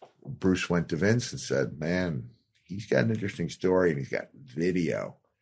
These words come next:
to back it up." And then Vince pushed me in a way I never would have believed and made me a bigger star by admitting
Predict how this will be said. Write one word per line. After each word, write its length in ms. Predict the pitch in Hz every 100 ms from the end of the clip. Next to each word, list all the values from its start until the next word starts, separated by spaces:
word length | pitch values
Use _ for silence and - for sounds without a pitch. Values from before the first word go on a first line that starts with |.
| _ _ _ -
to 100 | -
back 300 | 78 69 -
it 60 | 95
up." 360 | 131 - - _ _ _ _
And 240 | 82 82 76
then 420 | 73 73 67 65
Vince 640 | 67 80 78 - - - - _ _ -
pushed 340 | - 131 -
me 200 | 113 110 107
in 80 |
a 60 | 98
way 300 | 92 87 87
I 160 | 80 82
never 360 | 85 101 90 90
would 140 | 87
have 100 | 76
believed 560 | 71 76 73 69 - - - -
and 380 | 90 76 76
made 260 | 87 87 78
me 160 | 85 80
a 40 |
bigger 280 | 67 78 73
star 500 | - 73 64 64 64 - - - _ -
by 140 | 90
admitting 800 | 92 95 131 180 135 104 110 131